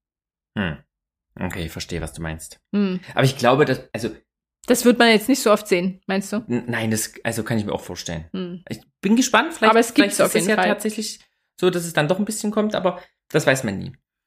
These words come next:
Speaker 1: Etwas, was definitiv kommt und auch schon, finde ich, schon auch häufiger jetzt schon vielleicht ab und an zu sehen ist, sind große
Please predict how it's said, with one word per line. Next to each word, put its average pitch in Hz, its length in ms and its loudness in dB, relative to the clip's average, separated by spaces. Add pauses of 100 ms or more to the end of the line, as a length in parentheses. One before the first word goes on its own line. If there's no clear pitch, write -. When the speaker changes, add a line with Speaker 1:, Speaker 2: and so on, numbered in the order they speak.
(240)
Speaker 1:
Etwas, 180 400 2
was 139 140 -2
definitiv 110 800 -4
kommt 175 560 0
und - 220 -6
auch - 160 -4
schon, 104 400 -4
finde 113 240 -2
ich, - 80 -4
schon 117 180 -2
auch - 300 -8 (200)
häufiger 151 440 -2
jetzt 135 260 0
schon 214 140 -4
vielleicht 170 220 -4
ab - 100 -8
und 160 80 -8
an 151 140 -4
zu 139 100 -10
sehen 135 180 -4
ist, 135 160 -12 (140)
sind 110 400 -2 (160)
große 160 840 0